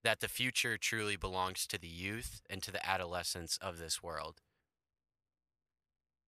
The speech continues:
I get sick and tired of seeing people such as Joe Biden. Joe Biden is a prime example, folks, of why there should be an age limit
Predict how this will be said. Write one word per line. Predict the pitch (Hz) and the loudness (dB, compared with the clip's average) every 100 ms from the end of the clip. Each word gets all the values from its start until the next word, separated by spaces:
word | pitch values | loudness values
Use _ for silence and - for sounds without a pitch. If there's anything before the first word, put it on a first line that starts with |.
| _ _ _ _ _ _ | _ _ _ _ _ _
I | 110 143 | 6 6
get | 156 | 6
sick | - 139 143 | 4 4 2
and | 120 | 2
tired | 117 101 107 117 117 - - | 6 8 8 6 0 -4 -2
of | 101 | 2
seeing | - - 107 101 92 85 _ _ _ - | 4 4 4 2 0 -4 _ _ _ -2
people | 120 113 90 82 87 - _ _ - | 0 0 -2 -2 -4 -8 _ _ 0
such | - 156 - | 4 6 6
as | 147 117 | 4 4
Joe | 110 113 | 4 4
Biden. | 98 98 82 78 | 6 6 4 0
Joe | 110 | 0
Biden | 113 113 110 110 - | 4 4 4 -2 -4
is | 98 | -2
a | 101 | 0
prime | - - 135 147 156 139 | 0 2 6 8 6 2
example, | 107 107 101 113 110 | 2 2 2 0 -4
folks, | - 90 90 - - - - - _ 113 | 0 0 0 0 -2 -8 -18 -20 _ 6
of | 110 101 92 - | 6 6 2 -8
why | 95 101 113 | 2 8 8
there | 120 120 110 | 8 6 6
should | - 98 | 4 2
be | 113 107 | 2 2
an | 101 - | 2 -2
age | 101 107 113 | -2 0 0
limit | 110 120 123 127 131 | 0 0 2 2 0